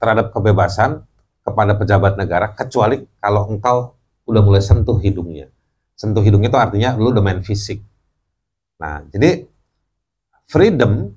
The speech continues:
kritik terhadap, eh, sebagai basis untuk melakukan kritik terhadap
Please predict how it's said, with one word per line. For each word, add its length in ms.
kritik 480
terhadap, 720
eh, 560
sebagai 320
basis 400
untuk 160
melakukan 400
kritik 320
terhadap 720